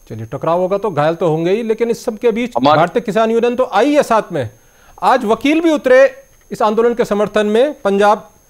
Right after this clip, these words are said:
Speaker 1: के कोर्ट में जो है, हाई कोर्ट में याचिका, जनहित याचिका दायर की गई, जिसमें कहा गया कि ये मानवीय अधिकार है, इनका अधिकार है, ये भारत के किसान हैं, किसी भी राज्य में जा सकते हैं, इनको नहीं रोका जा सकता। और ऐसे
Speaker 2: ये
Speaker 1: में
Speaker 2: तो
Speaker 1: जो
Speaker 2: सर
Speaker 1: पुलिस बर्बरता कर रही है, उन अधिकारियों पर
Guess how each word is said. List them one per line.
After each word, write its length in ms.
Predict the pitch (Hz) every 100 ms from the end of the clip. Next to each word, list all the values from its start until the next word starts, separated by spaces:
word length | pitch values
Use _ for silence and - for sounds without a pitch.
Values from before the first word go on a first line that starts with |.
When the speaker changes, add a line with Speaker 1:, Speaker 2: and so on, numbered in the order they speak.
| _ _ _ _
Speaker 1:
के 60 | 190
कोर्ट 340 | - 196 208
में 160 | 208 208
जो 100 | 190
है, 220 | 180 175 170 - _ _ _ _ _ _ _ _ -
हाई 120 | 160
कोर्ट 220 | 196 196
में 120 | 185
याचिका, 420 | 175 170 202 190 196 -
जनहित 320 | 143 180 202 196
याचिका 280 | 180 185
दायर 360 | 185 156 170 175
की 160 | 175 185
गई, 100 | 214
जिसमें 280 | 202 202
कहा 200 | 190 185
गया 220 | 185 190 190
कि 360 | 214 214 - _ _ _ _ _ _ -
ये 160 | 175 247
मानवीय 360 | 202 226 233
अधिकार 420 | 247 202 214 196
है, 180 | 151 147
इनका 200 | 196 220
अधिकार 420 | 214 208 208 208
है, 80 | 233
ये 80 | 233
भारत 240 | 170 196 202
के 60 |
किसान 340 | 202 185 185 190
हैं, 120 | 220
किसी 220 | 202 233
भी 80 | 220
राज्य 220 | 208 190
में 100 | 196
जा 140 | 185 175
सकते 260 | 175 -
हैं, 100 | 202
इनको 240 | 220 196 196
नहीं 140 | 208
रोका 200 | 208 202
जा 120 | 185
सकता। 500 | 156 151 - 113 - _ _ _ _ _ _ -
और 360 | 185 226 - -
ऐसे 160 | - 135
Speaker 2:
ये 60 |
Speaker 1:
में 80 | 160
Speaker 2:
तो 80 | 233
Speaker 1:
जो 60 |
Speaker 2:
सर 100 | 220
Speaker 1:
पुलिस 260 | 147 233 -
बर्बरता 360 | 202 202 202 208
कर 160 | 208
रही 160 | 190 202
है, 60 |
उन 80 | 214
अधिकारियों 400 | 208 190 185 190
पर 280 | 190 208 202